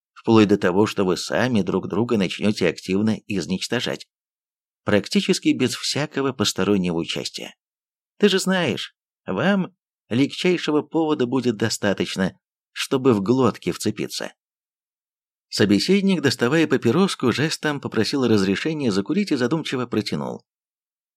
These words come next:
«Ох, чувствую, что с такими творческими личностями, как вы, власть будет лютая». Тоже закуривая, я индифферентно подтвердил: «Угу. Ну а чего ты ожидал? Власть?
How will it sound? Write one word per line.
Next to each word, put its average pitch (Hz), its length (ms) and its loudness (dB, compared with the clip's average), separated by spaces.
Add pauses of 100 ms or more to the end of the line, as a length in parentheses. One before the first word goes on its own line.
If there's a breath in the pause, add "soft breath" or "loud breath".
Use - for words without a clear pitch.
(100)
«Ох, 175 560 -2
чувствую, 170 560 0
что 147 260 -4
с 135 100 -6
такими 175 680 -2
творческими 113 840 0
личностями, 165 640 -2
как - 300 -4
вы, 202 340 0 (480)
власть 143 460 0
будет 165 320 0
лютая». 139 640 0 (800)
Тоже 92 260 4
закуривая, 160 540 0
я 151 320 -2 (120)
индифферентно 117 800 -2
подтвердил: 85 640 -4 (320)
«Угу. 165 500 0 (580)
Ну 131 180 2
а 135 80 4
чего 127 260 4
ты 90 120 0
ожидал? 87 440 -2 (240)
Власть? 92 560 -4